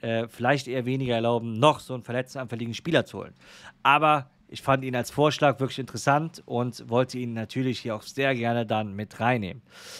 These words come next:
Als nächstes haben wir einen Spieler, der gerade in der Bundesliga spielt, letzte Saison in die Bundesliga gewechselt ist, aber dort eben nur auf fünf Einsätze kam und eine Vorlage gemacht hat.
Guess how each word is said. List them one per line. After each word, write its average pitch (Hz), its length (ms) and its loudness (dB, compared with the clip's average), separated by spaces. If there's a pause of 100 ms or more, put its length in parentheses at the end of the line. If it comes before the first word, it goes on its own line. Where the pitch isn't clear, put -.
Als 143 240 -2
nächstes 220 240 2
haben 214 100 4
wir 175 80 2
einen 156 100 -2
Spieler, 170 280 0
der 147 140 0
gerade 156 340 2
in 160 80 -6
der 156 80 2
Bundesliga 147 520 -2
spielt, 131 580 6
letzte 180 320 0
Saison 175 180 2
in 160 60 -2
die 160 60 -2
Bundesliga 151 440 -4
gewechselt 135 480 0
ist, 135 320 -4 (460)
aber 170 400 6 (100)
dort 147 320 -2
eben 147 220 -4
nur 147 160 4
auf 139 120 6
fünf 233 380 2
Einsätze 165 560 -2
kam 127 340 -2
und 120 160 -8
eine 160 280 2
Vorlage 120 480 2
gemacht 95 400 -4
hat. 127 240 2